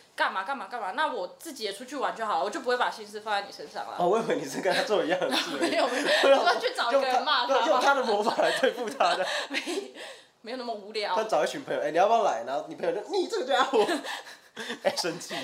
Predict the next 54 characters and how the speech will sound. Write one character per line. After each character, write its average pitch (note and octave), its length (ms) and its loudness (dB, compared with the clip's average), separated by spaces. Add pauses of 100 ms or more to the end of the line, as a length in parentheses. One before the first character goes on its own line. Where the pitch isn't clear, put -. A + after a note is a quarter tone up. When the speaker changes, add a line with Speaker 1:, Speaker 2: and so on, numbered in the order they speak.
Speaker 1:
你 C#4+ 60 -6
要 D4 80 2
学 A#3 300 -2
他 A3+ 240 0
吗？ A#3+ 260 -2
Speaker 2:
对 F3 120 0
啊。 D#3+ 200 -2 (260)
Speaker 1:
那 D#4 100 0
男 A#3 140 0
生 A3+ 140 -2
要 A3 60 -4
骂 G#3 160 -2
什 G#3 80 -12
么？ A3+ 100 -10 (240)
Speaker 2:
我 - 60 -20
不 A#2 60 -12
知 A#2+ 40 -2
道， G#2+ 140 -2
男-， C3 180 0
男 C#3 160 0
生， D#3 360 -4 (500)
男 B2 120 -6
生 C3 100 -4
是 C3+ 80 -2
什 - 100 -12
么 - 80 -14
啊？ - 60 -16 (1000)
负 C#4+ 240 0
心 B3+ 320 0
汉。 B3+ 240 2 (1120)
哦， - 80 -6
哦， - 240 -2
哦， - 200 -2
这 D4 80 2
个 B4 100 6
不 - 100 2
能 C4 120 6
讲。 - 180 4
<laughs> G4 480 -2 (240)
哔 - 80 -10 (180)
哔， - 120 -6 (600)
这 D4 80 2
不 B3 80 4
能 - 120 -2
讲。 F3 120 -8 (560)
Speaker 1:
而 G#4+ 80 -10
且 G#4+ 60 -2
要 F#4 80 2
讲 F4+ 160 -4 (120)
台 F#3+ 200 -8
语， A3 220 -14
然 G3 100 -4
后 G3+ 80 -2
讲 - 100 -4